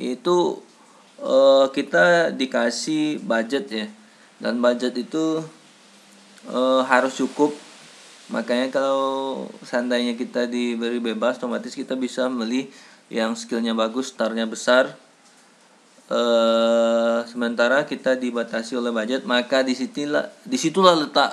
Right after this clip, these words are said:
eh, peran manajer bagaimana memilih, eh, star pemain yang, eh, atau pemain yang tepat untuk, eh, bisa memenangkan, eh,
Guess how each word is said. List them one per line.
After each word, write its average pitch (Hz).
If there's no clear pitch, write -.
eh, 120
peran 120
manajer 120
bagaimana 120
memilih, 123
eh, 120
star 160
pemain 135
yang, 139
eh, 123
atau 131
pemain 135
yang 131
tepat 135
untuk, 123
eh, 117
bisa 135
memenangkan, 120
eh, 117